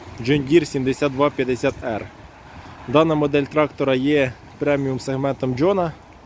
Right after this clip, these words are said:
Вона оснащена дев'ятилітровим двигуном, коробка є двадцять третя, передній міст Т Л С.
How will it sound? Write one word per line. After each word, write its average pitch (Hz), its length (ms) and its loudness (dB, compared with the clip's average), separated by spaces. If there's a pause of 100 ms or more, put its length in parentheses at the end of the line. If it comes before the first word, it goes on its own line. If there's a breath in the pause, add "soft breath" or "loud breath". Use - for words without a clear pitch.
(520 loud breath)
Вона 143 300 4
оснащена 139 540 0
дев'ятилітровим 139 720 0
двигуном, 156 540 0 (400)
коробка 147 400 2
є 135 140 2
двадцять 131 320 -2
третя, 160 420 0 (800 loud breath)
передній 143 420 2
міст 147 360 0
Т 139 80 2
Л 135 240 2
С. 185 260 -2